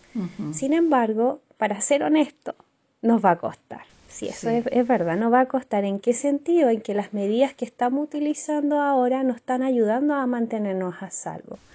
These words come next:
Speaker 1: Claro.
Speaker 2: Es muy probable que perseveremos un,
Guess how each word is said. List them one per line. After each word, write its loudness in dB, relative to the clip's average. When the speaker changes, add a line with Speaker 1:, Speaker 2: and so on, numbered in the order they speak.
Speaker 1:
Claro. -12
Speaker 2:
Es -4
muy 4
probable 4
que 0
perseveremos 0
un, -2